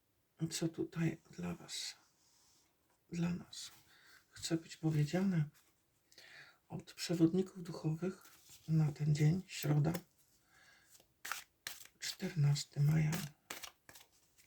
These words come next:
Oczywiście zostaw po sobie ślad, że tu byłeś, byłaś, jeśli możesz. Serducho w komentarzu. Co na tą środę?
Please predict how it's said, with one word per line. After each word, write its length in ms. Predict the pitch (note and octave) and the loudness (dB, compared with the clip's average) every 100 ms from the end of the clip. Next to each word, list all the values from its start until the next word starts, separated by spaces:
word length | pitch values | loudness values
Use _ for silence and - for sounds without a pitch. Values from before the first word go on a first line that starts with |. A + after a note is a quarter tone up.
| _ _ _ _ _ - - - - - - - _ | _ _ _ _ _ -20 -16 -16 -18 -18 -20 -20 _
Oczywiście 580 | G3+ - E3+ E3+ - E3 | -8 -2 0 0 4 6
zostaw 440 | E3 - D#3 D3+ | 6 2 -2 -4
po 160 | - - | -4 -6
sobie 240 | - - | -4 -4
ślad, 340 | D3 - E3+ - | -4 -4 -4 -4
że 100 | D#3 | -6
tu 140 | D#3+ | -4
byłeś, 380 | E3 G3 E3 D3 | 4 8 8 4
byłaś, 540 | - G3 D#3+ C#3+ - - - - - _ | 2 4 4 2 -2 -12 -12 -12 -16 _
jeśli 300 | D3+ - D#3 | -8 -4 0
możesz. 640 | D3 E3 E3 F#3 - - _ _ _ _ - - - - | 0 0 -2 -6 -14 -18 _ _ _ _ -6 -6 -6 -10
Serducho 500 | - - E3 E3 - | -8 -4 0 0 0
w 80 | D3 | -4
komentarzu. 680 | - D3+ D#3 - D3+ - - D#3+ - _ _ _ _ _ _ _ _ - - - _ _ _ - | 0 0 0 -2 -4 -4 -6 -10 -14 _ _ _ _ _ _ _ _ -16 -16 -16 _ _ _ -8
Co 140 | B3+ | -2
na 140 | A3 G3 | 2 4
tą 180 | F#3+ | 6
środę? 560 | F3 - D#3 D3 D#3 | 4 4 4 2 -2